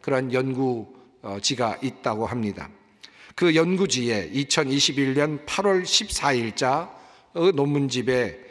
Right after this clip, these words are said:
"감사는 우리의 삶을 더 행복하게 만든다"라는 제목의 글이 실렸습니다.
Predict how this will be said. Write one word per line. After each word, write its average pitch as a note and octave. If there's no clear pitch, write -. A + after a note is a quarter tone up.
"감사는 E3+
우리의 E3
삶을 C3
더 D3
행복하게 F#3
만든다"라는 A#2
제목의 A#2+
글이 A#2
실렸습니다. G2